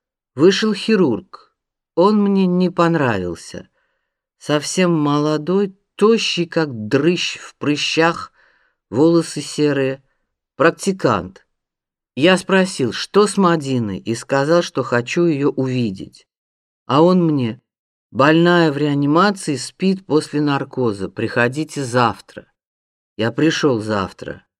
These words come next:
Появилась медсестра и сказала: Больную отвезли на повторную операцию. Что-то там не так пошло, какие-то осложнения. Я спросил: "А что с ней было?"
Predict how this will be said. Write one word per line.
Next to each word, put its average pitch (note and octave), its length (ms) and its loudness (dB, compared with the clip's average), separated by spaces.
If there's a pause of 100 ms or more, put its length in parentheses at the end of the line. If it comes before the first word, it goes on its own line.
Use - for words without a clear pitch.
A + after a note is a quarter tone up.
(720)
Появилась F#3 500 4
медсестра D#3 640 0
и C3+ 120 -4
сказала: B2 760 -2 (800)
Больную E3+ 640 2
отвезли B2+ 540 -2
на D3+ 160 0
повторную C#3 720 -2 (100)
операцию. A2+ 880 -4 (580)
Что-то E3 480 0
там C3+ 360 0
не A#2+ 80 -2
так B2 360 -2
пошло, C3 500 -2
какие-то A#2 500 -6
осложнения. A2+ 960 -4 (680)
Я B2 160 0
спросил: C#3 720 -4 (560)
"А B2 120 -2
что F#3 280 2
с G3 100 -4
ней F#3 160 0
было?" B2 560 -2